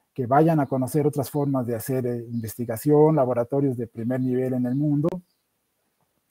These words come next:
y hagan su doctorado allá, y ya después regresen a México a, a aplicar el conocimiento adquirido. Pero la idea es que la mayoría de nuestros egresados de, de maestría terminen su doctorado,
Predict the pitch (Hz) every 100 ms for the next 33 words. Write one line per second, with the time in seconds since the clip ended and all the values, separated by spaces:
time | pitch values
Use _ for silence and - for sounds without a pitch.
0 | _ _ _ _ 156 147 190 190 180 160
1 | 170 175 190 233 247 175 208 220 - 214
2 | 220 185 175 180 165 147 160 156 - 117
3 | 104 107 _ 107 120 120 127 127 113 101
4 | 110 113 110 - 92 98 - _ _ _
5 | _ _ _ _ _ - 120 120 123 151
6 | 160 - 127 120 120 123 143 160 147 -
7 | 127 120 117 147 139 127 117 104 107 _
8 | _ _ _ _ - 110 110 113 113 110
9 | 143 151 180 180 143 123 160 170 160 127
10 | 113 - 120 113 113